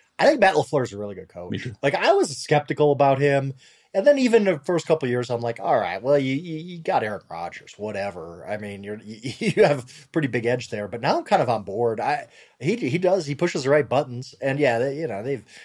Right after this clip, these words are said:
Speaker 1: maybe let a couple of teams almost beat them the last couple of weeks. But I, I think, Laf-, like, when you talk about, look, I, I'm a big believer in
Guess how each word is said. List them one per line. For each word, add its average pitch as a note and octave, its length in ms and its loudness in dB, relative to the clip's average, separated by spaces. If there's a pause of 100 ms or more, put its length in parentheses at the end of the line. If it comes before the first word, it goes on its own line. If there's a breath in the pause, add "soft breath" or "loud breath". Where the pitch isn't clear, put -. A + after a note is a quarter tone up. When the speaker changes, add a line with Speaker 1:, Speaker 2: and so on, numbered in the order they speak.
(160 loud breath)
Speaker 1:
maybe C3+ 280 2
let A#2+ 160 0
a G#2+ 40 -10
couple A2+ 200 -4
of G#2+ 80 -10
teams A2 220 -8
almost G#2+ 280 -10
beat A2 180 -12
them G#2+ 120 -12
the G#2 60 -12
last G2+ 220 -10
couple G#2 200 -14
of A2 40 -8
weeks. A#2 140 -10
But G2+ 140 -14
I, G2+ 220 -6
I C#3 40 -2
think, A3+ 120 -6
Laf-, - 280 -4
like, C3+ 280 -2 (260 soft breath)
when E3+ 120 2
you F#3+ 80 2
talk G#3+ 180 6
about, E3+ 220 6
look, F3 280 2
I, - 100 -8 (160)
I'm D#3 120 4
a F3 60 4
big C#3 200 2
believer B2 500 2
in F#2+ 140 -12